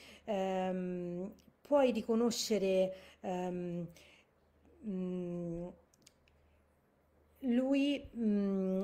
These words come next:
mi parla di, ehm, allora, sento che sto parlando co-, s-, sto parlando con il vostro papà perché lui mi sorride, perché mi vuole dare il messaggio, ok? Ehm,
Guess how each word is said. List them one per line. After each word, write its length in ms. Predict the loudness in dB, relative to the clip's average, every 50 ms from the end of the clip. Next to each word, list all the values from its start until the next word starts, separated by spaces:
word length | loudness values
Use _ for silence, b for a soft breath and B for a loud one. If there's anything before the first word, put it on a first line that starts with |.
| -2 0
mi 200 | 2 2 2 2
parla 600 | 2 0 2 2 2 2 4 4 4 4 2 0
di, 460 | -2 -4 -4 -4 -4 -2 -4 -4 -6 -6
ehm, 760 | -6 -4 0 0 2 2 2 2 0 0 0 -2 -2 -2 -4 -6 -10 -14 _ _ _ _ _ _ _ _ _ _ _ _ _ _ _ _ _ -20 b b b b b b b b b b b b b b b _ _ _ _ _ _ _ _ _ _ _ _ _ _ _ _ _ _ _ _ _ _ _ _ _ -6
allora, 260 | -2 -2 -2 -2 -2
sento 420 | -4 -2 0 0 0 2 2 2 2
che 80 | 2 0
sto 220 | 0 0 -2 -2 -2
parlando 560 | -2 -2 -2 -2 -2 -2 -2 0 -2 -2 -2
co-, 200 | -2 -4 -6 -6
s-, 320 | -10 -12 -12 -10 -10 -8 -8
sto 360 | -10 -10 -8 -4 -2 -2 -2
parlando 440 | -2 -2 0 2 2 2 2 2 2
con 160 | 2 0 0
il 80 | 0
vostro 300 | 0 0 -2 -2 -4 -6
papà 240 | -4 0 0 0 0
perché 300 | 0 -2 -6 -4 -2 -2
lui 140 | 0 0 0
mi 100 | -2 -2
sorride, 460 | -2 -4 -4 -4 -2 0 0 0 0
perché 300 | 2 2 0 2 2 4 4
mi 140 | 6 6
vuole 240 | 6 6 4 4 4
dare 180 | 2 2 0 -2
il 60 | -2
messaggio, 760 | -4 -4 -6 -8 -10 -12 -12 -12 -12 -10 -8 -8 -8 -8 -10 -12
ok? 540 | -14 -14 -12 -8 -4 -4 -2 0 0 -2 -4 B B B B B B B B B B B B B -2
Ehm, 1160 | 0 2 4 4 4 4 2 2 0 -2 -2 -2 -2 -2 -2 -2 -2 -2 -4 -4 -4 -6 -8